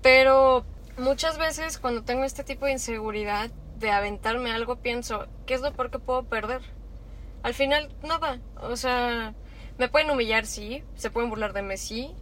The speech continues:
pero al final, si yo estoy consciente de mi seguridad conmigo misma y de mis acciones, que son para mi beneficio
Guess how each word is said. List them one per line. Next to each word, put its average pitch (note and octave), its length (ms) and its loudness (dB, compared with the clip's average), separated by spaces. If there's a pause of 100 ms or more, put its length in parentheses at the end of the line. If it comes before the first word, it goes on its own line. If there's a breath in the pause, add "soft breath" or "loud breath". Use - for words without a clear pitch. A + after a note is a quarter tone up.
(400)
pero G#3 600 0
al G#3 100 2
final, A#3+ 460 0
si - 200 -6
yo B3 120 2
estoy C4+ 460 4
consciente A#3 840 -4 (220)
de G#3+ 100 -4
mi A3 120 -4
seguridad G#3+ 420 -2
conmigo G#3+ 360 -6
misma A3 260 -6
y G3+ 40 -8
de G3+ 80 -8
mis G#3 160 -10
acciones, A#3+ 420 -4
que - 180 -10
son G#3+ 200 -6
para G#3+ 160 -4
mi G#3 140 -6
beneficio G3 540 -6